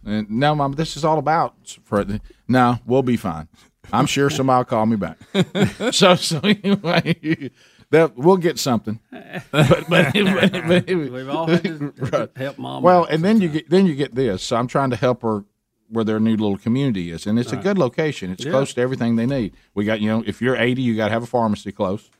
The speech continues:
Speaker 2: Mm-hmm.
Speaker 1: They got eat, the retirement community will even make runs for you to get the stuff that you need.
Speaker 2: That's good.
Speaker 1: Deliver it even to there. Okay, her bank. There's a branch of her
Speaker 2: Mm-hmm.
Speaker 1: bank right there by that.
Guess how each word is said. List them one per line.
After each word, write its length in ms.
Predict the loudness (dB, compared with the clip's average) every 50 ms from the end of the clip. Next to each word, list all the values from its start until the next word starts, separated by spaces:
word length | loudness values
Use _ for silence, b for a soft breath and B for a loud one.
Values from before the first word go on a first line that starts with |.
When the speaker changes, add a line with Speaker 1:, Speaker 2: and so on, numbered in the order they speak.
| _ -10
Speaker 2:
Mm-hmm. 340 | -10 -6 -4 -4 -4 -4 -2
Speaker 1:
They 80 | -2
got 160 | -2 -2 -2 0
eat, 240 | 0 0 -2 0
the 160 | 0 0 0 0
retirement 460 | -2 0 2 2 2 2 0 -2 -2
community 240 | 0 0 2 2 0
will 100 | 0 0
even 180 | -2 -2 0
make 160 | -2 -2 -2 -2
runs 360 | -2 -2 0 0 0 -2 -4
for 140 | -4 -6 -4
you 140 | -2 -2 -2
to 80 | -2 -2
get 200 | -2 -4 -4 -4
the 60 | -8
stuff 380 | -10 -6 -4 -4 -6 -6 -8 -10
that 180 | -12 -12 -8
you 120 | -6 -6 -4
need. 220 | -6 -6 -8 _ _ _
Speaker 2:
That's 180 | -10 -10 -10 -6
good. 140 | -4 -2 0
Speaker 1:
Deliver 260 | 0 0 0 0 0
it 100 | 0 0
even 220 | -2 -2 -2 -2 -2
to 120 | -2 -4
there. 280 | -4 -4 -4 -6 -8 -12
Okay, 240 | -14 -12 -10 -10 -10 -12 _ _ _ _ _ _ _ _ _ -20 -16 -12 -4 0
her 120 | 2 2
bank. 520 | 2 2 0 0 0 -2 -4 -6 _ _ _ _ _
There's 160 | -8 -8 -6
a 40 | -6
branch 380 | -6 -4 -2 -2 -2 -2 -4 -4
of 80 | -2
her 80 | -2 0
Speaker 2:
Mm-hmm. 100 | 0 0
Speaker 1:
bank 280 | 0 0 0 0 -2 -6 _ _ -20 _ _ _ _
right 200 | -2 -2 -2 -2
there 160 | -2 -2 -2
by 260 | 0 0 0 0 0 0
that. 280 | 0 -2 -4 -4 -6